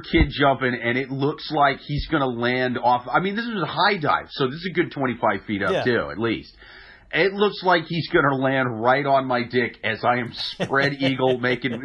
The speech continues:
Speaker 1: like, like, snow angel pose. Right, I mean, I'm like, "Oh my fucking God." I mean, and he landed just south of me. But, uh, yeah, that was terrifying.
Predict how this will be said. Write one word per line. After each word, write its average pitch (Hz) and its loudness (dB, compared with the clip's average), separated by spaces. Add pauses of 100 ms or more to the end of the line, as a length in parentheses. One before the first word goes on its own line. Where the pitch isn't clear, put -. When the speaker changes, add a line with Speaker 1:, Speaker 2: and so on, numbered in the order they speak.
Speaker 1:
like, 120 0
like, 120 -2
snow 151 0
angel 120 -2
pose. 92 -2 (320)
Right, 127 0
I 135 4
mean, 135 -2
I'm 135 2
like, 120 2
"Oh 147 4
my 90 -2 (140)
fucking 139 2
God." 123 -6
I - -2
mean, 139 0
and 139 -2
he 139 -2
landed 131 -4
just 123 -2
south 110 2
of 95 -2
me. 76 -6 (400)
But, 113 2 (100)
uh, 104 2
yeah, 104 0
that 107 -2
was 98 -10
terrifying. 80 -2